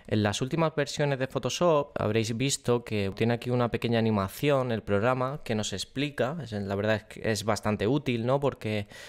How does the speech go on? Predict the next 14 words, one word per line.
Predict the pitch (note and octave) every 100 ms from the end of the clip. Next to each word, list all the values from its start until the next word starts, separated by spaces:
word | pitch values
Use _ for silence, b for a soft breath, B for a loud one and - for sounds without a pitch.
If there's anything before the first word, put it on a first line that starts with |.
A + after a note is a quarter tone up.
| B
cuando | - G#2+
estamos | G2+ A2+ A2+
aprendiendo | A#2 A#2 A#2+ B2+ A2+
y |
no | A2
conocemos | A2+ A#2+ - A#2 A2+
alguna | A#2 A#2 A2+
herramienta | - A2+ A2
en | G#2+
concreto, | G#2+ G#2 C3 B2+ B2+ - B B B -
esta | A#2 -
opción | B2 - C#3 C3
nos | A#2+ -
muestra, | B2 C3+ D3 - A#2+ D3+